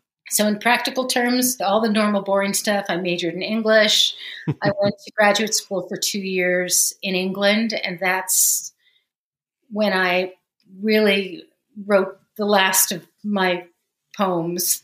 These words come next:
Speaker 1: After that, I came back to America, and I was working as an editorial assistant at Farrar, Straus, and Giroux. So this is when I was at, starting to write fiction, writing my first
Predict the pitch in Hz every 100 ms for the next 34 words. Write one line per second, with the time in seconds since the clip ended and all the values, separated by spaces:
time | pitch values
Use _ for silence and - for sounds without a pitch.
0 | - 208 202 233 208 208 226 254 - 196
1 | 190 - 233 220 214 233 190 196 202 214
2 | 180 180 185 185 190 214 226 240 202 190
3 | 180 196 - 190 190 196 185 185 170 -
4 | 208 - 160 143 - - - - - -
5 | 180 - 185 190 175 - 180 180 - 180
6 | 190 190 185 - - 202 208 277 339 320
7 | 262 220 220 226 - - - 220 226 220
8 | 214 190 190 190 - 185 - 185 180 185
9 | 190 208 185 175 - 185 175 -